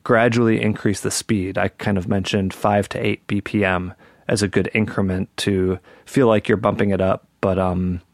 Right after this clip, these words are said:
allow you to acclimate to each increased speed. And keep pushing yourself. Another aspect of this is that you will increase right hand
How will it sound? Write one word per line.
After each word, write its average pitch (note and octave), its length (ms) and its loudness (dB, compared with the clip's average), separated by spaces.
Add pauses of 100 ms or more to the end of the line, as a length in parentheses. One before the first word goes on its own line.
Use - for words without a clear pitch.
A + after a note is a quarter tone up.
allow G2 240 4
you F#2 160 2
to F#2 480 0
acclimate F#2+ 500 -2
to - 140 -4
each - 260 -6
increased F#2+ 420 -4
speed. F2+ 500 -4 (520)
And B2 100 0
keep - 240 -2
pushing B2+ 360 2
yourself. - 600 -4 (400)
Another G#2 720 4 (100)
aspect A#2 460 0
of F#2 80 0
this F#2+ 240 0
is G2+ 100 -2
that F#2+ 220 2
you G#2+ 160 0
will F#2 280 2
increase A2 540 -2
right G#2+ 240 2
hand G2 540 -2